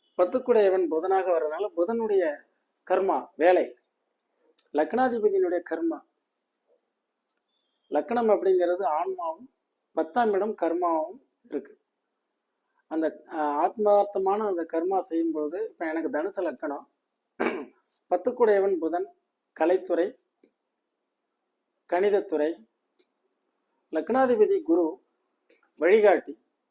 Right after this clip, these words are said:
அப்ப சோதிடர். இவ்வளவுதான் லாஜிக். இது மாதிரி நிறைய இருக்கு. எல்லாரும் ஜோசியர் ஆக முடியுமா? இல்ல. இது மாதிரி நிறைய இருக்கு. ஆக, நீங்க வந்து என்ன செய்யுங்கன்னா, அந்த புதன் பத்துக்குடையவனாக இருக்கிறதுனால,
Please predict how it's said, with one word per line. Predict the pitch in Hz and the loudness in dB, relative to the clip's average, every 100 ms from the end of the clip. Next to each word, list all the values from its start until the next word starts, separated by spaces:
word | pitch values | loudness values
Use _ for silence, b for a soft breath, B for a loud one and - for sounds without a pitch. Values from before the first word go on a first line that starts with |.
| _ _ _ _ _ _ | _ _ _ _ _ _
அப்ப | - 202 262 | -8 0 0
சோதிடர். | - 185 170 143 123 _ _ _ _ _ _ | 2 0 0 -2 -6 _ _ _ _ _ _
இவ்வளவுதான் | 175 240 226 220 - _ _ 143 | 4 6 6 4 0 _ _ -4
லாஜிக். | 151 156 143 - _ _ _ _ _ _ _ | -2 -2 -6 -10 _ _ _ _ _ _ _
இது | - 170 | -4 0
மாதிரி | 220 285 254 | 2 2 2
நிறைய | 180 254 302 320 | 0 0 2 4
இருக்கு. | 214 - 254 - _ _ _ _ _ | 2 0 -12 -18 _ _ _ _ _
எல்லாரும் | 156 233 262 233 | 2 6 6 6
ஜோசியர் | 226 - 220 202 | 4 4 2 4
ஆக | 196 180 | 2 0
முடியுமா? | 165 160 180 190 _ _ _ | -2 -6 -8 -12 _ _ _
இல்ல. | 220 339 | -4 -2
இது | 262 - _ _ _ _ _ _ _ _ _ 170 | -2 -4 _ _ _ _ _ _ _ _ _ 0
மாதிரி | 262 208 | 2 4
நிறைய | 160 214 247 254 | 4 4 4 6
இருக்கு. | 269 - _ _ _ _ _ _ _ _ _ _ | 6 6 _ _ _ _ _ _ _ _ _ _
ஆக, | - 185 180 175 349 - _ _ _ _ | 2 4 6 6 4 -8 _ _ _ _
நீங்க | 180 208 202 | 4 6 6
வந்து | 220 226 | 6 4
என்ன | 208 226 | 4 2
செய்யுங்கன்னா, | 196 175 156 160 226 392 _ _ _ _ _ _ | 2 2 2 0 -2 -6 _ _ _ _ _ _
அந்த | - 349 - | -4 -2 0
புதன் | 285 202 277 | 2 2 2
பத்துக்குடையவனாக | - 302 233 233 214 196 190 180 | 2 0 0 2 4 6 4 2
இருக்கிறதுனால, | 190 170 175 165 151 143 | -2 -2 -2 -2 -2 -2